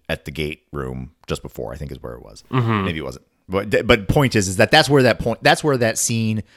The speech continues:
Speaker 1: was inserted with that same dialogue so that I had that connection right then. I think that you could have done that reveal later in the episode and it would have worked just as fine, and it would have, uh, made Daniel Jackson's supposition of maybe be-, both of these things are a dream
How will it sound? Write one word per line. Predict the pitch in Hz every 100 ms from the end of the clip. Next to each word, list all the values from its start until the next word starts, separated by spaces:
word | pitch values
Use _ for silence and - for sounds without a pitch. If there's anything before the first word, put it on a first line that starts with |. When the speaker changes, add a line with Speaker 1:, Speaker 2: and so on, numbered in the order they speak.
| _ 92
Speaker 1:
was | 98 -
inserted | 196 208 208 202 185 185 180 170 - -
with | 143 -
that | 139 87
same | 123 117
dialogue | 107 98 90 85 82 80 85
so | 110
that | 95 92
I | 101
had | 95 95 87
that | 80 -
connection | 80 78 - 80 76 69
right | 80 76
then. | - 57 -
I | 135 160
think | - 120
that | - 101
you | 98
could | -
have | 101
done | 85 92
that | 87
reveal | 82 73 82 78
later | 69 82 101 117 -
in | 110
the | 95
episode | 98 135 139 135 156 - _ _ _ _ _ -
and | 98
it |
would | 98
have | 92
worked | 92 -
just | 92
as | 85
fine, | - 92 98 98
and | 87
it | 87
would | 85
have, | 80 - _ _ _ -
uh, | 80 76
made | 80 87 101 101 98 98 - 85 -
Daniel | 92 95 92
Jackson's | 85 87 85 - 82
supposition | - 90 82 76 82 101
of | 85
maybe | 78 80 82
be-, | 80 82 -
both | 80 -
of |
these | 101 -
things | 107
are | 120 120
a |
dream | 120 131 135 143